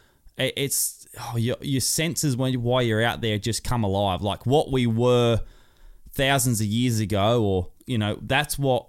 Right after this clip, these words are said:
you feel like when you're out there. It's like, I'm out here trying to survive. I got the thought of a, a grizzly can be out here too. I got mountain lions, you know, whatever it is. If you're in America, Australia, snakes, whatever, if you're scared of them, like, you know, you got things that you're trying to avoid and protect yourself from.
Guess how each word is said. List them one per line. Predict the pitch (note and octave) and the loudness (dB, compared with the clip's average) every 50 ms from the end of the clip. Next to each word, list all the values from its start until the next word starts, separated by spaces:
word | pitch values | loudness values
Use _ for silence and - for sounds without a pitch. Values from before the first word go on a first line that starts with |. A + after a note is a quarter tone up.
| - - | -10 -8
you | A2 B2 B2 B2 A#2 | -4 -2 0 0 0
feel | - - - - C#3 D#3+ E3+ | -2 -4 -2 0 2 2 4
like | D#3 C3 A2+ G2 F#2+ - | 4 2 2 0 -2 -2
when | - A2+ A2 G#2 | -2 -2 0 0
you're | G2 F#2+ G#2 | 0 0 0
out | A#2+ B2 E2 | 0 0 -2
there. | G#2+ G2 | -4 -6
It's | F2+ - | -6 -6
like, | A2 - - | -6 -4 -2
I'm | B2 C#3 C#3 | 0 0 0
out | C3+ B2 G#2+ | 0 -2 -2
here | G#2+ A#2+ A#2 A2 | -2 -4 -4 -2
trying | - - C#3 D3 D3 | -2 -2 0 0 0
to | B2 - | 0 0
survive. | - A#2 G2 G2+ A2+ A#2+ C3 C3+ A#2+ A2+ | -2 -2 0 0 0 0 2 0 0 0
I | A2 | -2
got | - A2 G2+ - - - - - - - | -2 -4 -6 -6 -10 -18 -20 -20 -10 -6
the | - G#2 | -6 -4
thought | - - D3+ D#3 D3 | 0 0 2 2 2
of | B2+ A2 | 2 2
a, | G#2+ G2+ F#2 - - _ - - | 2 0 0 -2 -8 _ -8 -6
a | G#2+ G2 | -6 -4
grizzly | - C3 D3 D3+ C3 B2+ D3+ D3 | 0 2 2 2 2 2 0 0
can | - D3 C3 B2+ | 0 0 0 0
be | C3 B2+ B2+ C3 | 0 0 0 0
out | C3 B2+ | 0 0
here | B2 A#2 | 0 -2
too. | G#2+ - - C#3 C#3+ D3 D3 C#3 | -2 -2 -2 0 2 2 4 2
I | A#2 G#2+ | 2 0
got | G#2+ G#2 | 0 -2
mountain | G#2 B2 C#3 C#3+ C#3+ D3 D3+ | -2 0 0 0 0 0 0
lions, | C#3+ C#3 C#3+ C#3+ C#3 C3+ A#2 | 2 2 2 2 2 0 0
you | B2 B2 | 0 -2
know, | A#2 | 0
whatever | A#2+ C3 D3+ D#3+ F3+ F#3 D3+ B2+ | 0 0 0 2 2 2 0 0
it | A#2 B2+ | 0 0
is. | C3+ A#2+ B2 | 0 -2 -2
If | - A#2 - - | -4 -6 -6 -4
you're | B2+ A#2+ | -2 0
in | A2+ | 0
America, | G#2+ A2+ A#2+ C3 C3+ C3 - A#2+ G#2 | 0 0 0 0 -2 -2 -2 -4 -4
Australia, | - - - C#3 C3+ C#3+ D3 D3 D3 C#3 B2 G#2 - - - - - | -4 -4 -2 -2 0 0 0 0 0 0 -2 -4 -6 -12 -18 -16 -12
snakes, | - - - A#2+ B2 C#3 B2+ - - | -10 -8 -4 -2 -2 -2 -4 -4 -4
whatever, | A#2 A#2+ C3 C3 A#2+ B2 | -2 0 0 0 0 -2
if | A2 A2 | -2 -2
you're | G#2+ G2 | -2 -2
scared | - - - - C#3 C3+ B2+ G#2+ | -2 -4 -4 -4 -4 -2 -2 -2
of | A2 | -2
them, | B2 C3 C3+ C3+ | 0 0 0 0
like, | B2 A2+ A2 - - - - - - - | 0 0 -2 -2 -6 -12 -20 -20 -12 -6
you | - B2 | -4 -2
know, | B2 | 0
you | B2+ C3 | 0 0
got | C#3+ - | 0 -2
things | - - E3+ F3+ F3+ D3 | -2 -2 0 0 0 0
that | C3+ | -2
you're | A#2 - | -2 -2
trying | - D3 C#3+ C3+ B2 | -2 0 0 2 2
to | A#2 | 0
avoid | A2 G2 A2 B2+ D3 D#3+ D#3+ D3 B2 | 0 0 0 0 0 2 2 2 2
and | A#2+ A2+ A2+ G#2 - - - - - _ - - - | 2 2 0 0 -4 -8 -20 -20 -20 _ -16 -4 0
protect | - - - D#3+ - - - | 0 0 2 0 -2 -2 -4
yourself | C#3 - - D3+ C#3 - | -2 0 0 0 0 0
from. | - - D3+ D3+ D#3 E3 E3+ D#3 | -2 0 0 2 2 4 2 0